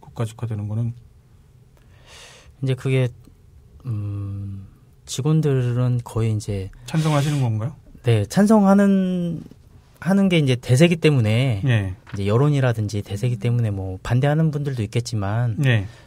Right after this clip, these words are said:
Speaker 2: 표면적으로는 대부분 찬성하는 걸로는 제가 느끼는 것 같아요.
Speaker 1: 음. 또 일부에서는 또 약간 비판적인 시각을 갖고 있는 게
Speaker 2: 네.
Speaker 1: 이 뭐 국가직화 되었을 때 너무 이제 공무원화 돼갖고
Speaker 2: 음.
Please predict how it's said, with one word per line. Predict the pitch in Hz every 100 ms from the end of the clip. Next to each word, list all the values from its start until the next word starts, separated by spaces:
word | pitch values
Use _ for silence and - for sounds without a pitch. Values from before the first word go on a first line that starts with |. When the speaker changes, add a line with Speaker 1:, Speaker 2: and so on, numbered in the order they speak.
| -
Speaker 2:
표면적으로는 | 180 196 190 160 135 127 110
대부분 | 104 101 110 107 101 98
찬성하는 | 147 156 156 165 160
걸로는 | 139 107 95 95 101 104 95 98 107 123 - - - _
제가 | - 98
느끼는 | 101 110 120 117
것 | 104
같아요. | 87 - 82 87 - -
Speaker 1:
음. | 123 110 110 104 104 123 120 - - _ _
또 | - 226 190 - _ - - -
일부에서는 | 208 247 254 226 233 233
또 | 233
약간 | 196 226 180
비판적인 | 196 220 214 202 196
시각을 | 196 196 180 180
갖고 | 151 175
있는 | 160 143
게 | 127 143 127 101 107
Speaker 2:
네. | 101 90 90
Speaker 1:
이 | 156
뭐 | 156
국가직화 | - - 202 - - - - - 180
되었을 | 151 147 143 143 135
때 | 175
너무 | 147 170 156
이제 | 143
공무원화 | - 160 175 170 143 135
돼갖고 | 113 110 107 131 104
Speaker 2:
음. | 98